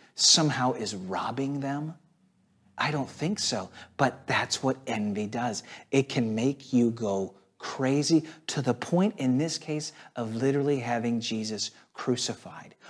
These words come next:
Oh, make no mistake about it. The crucifixion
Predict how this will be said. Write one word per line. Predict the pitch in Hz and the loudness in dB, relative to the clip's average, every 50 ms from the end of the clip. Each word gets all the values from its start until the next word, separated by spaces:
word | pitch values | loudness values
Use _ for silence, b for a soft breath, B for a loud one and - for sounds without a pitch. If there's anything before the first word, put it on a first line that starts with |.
| B B B | B B B
Oh, | 151 139 | 4 6
make | 131 135 131 127 135 135 | 6 6 4 2 2 0
no | 135 131 127 | 0 2 2
mistake | 131 131 131 - - 131 127 - | 2 2 2 0 -2 -4 -2 -2
about | 127 110 113 101 98 98 | -4 -4 -4 -6 -8 -8
it. | 90 - - - B B B B B | -10 -12 -14 -16 B B B B B
The | 135 | -4
crucifixion | 127 - - - 170 156 - - 143 - - 143 131 - - - 113 98 87 | -2 2 6 8 8 8 8 6 2 2 2 0 0 0 0 -2 -2 -2 -4